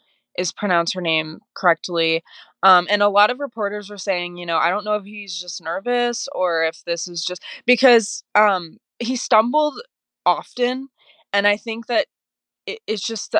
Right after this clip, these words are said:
it's such a big case, and it's such, like, a hard thing to just, to deal with, I think. And I think he might have been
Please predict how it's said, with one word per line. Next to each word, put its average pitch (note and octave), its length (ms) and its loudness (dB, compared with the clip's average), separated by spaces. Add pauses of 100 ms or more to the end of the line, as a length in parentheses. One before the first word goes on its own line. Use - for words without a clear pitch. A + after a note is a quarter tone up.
it's G#3 160 -2
such C4+ 200 2
a D4 80 0
big G3+ 240 0
case, F3+ 420 -2
and F#3 140 -2
it's - 200 -8
such, F#3 240 -2
like, G3+ 180 -2
a F#3 60 0
hard E3 520 -2 (280)
thing E3 300 -4
to F#3 140 -6
just, - 580 -4 (120)
to G3 120 -4
deal D#3+ 220 2
with, E3+ 120 0
I F3+ 100 0
think. F3 300 0
And D#3+ 260 -4 (580)
I F#3 80 4
think G#3+ 200 -6
he A#3 120 -4
might E3+ 160 0
have E3 100 -8
been E3+ 240 -8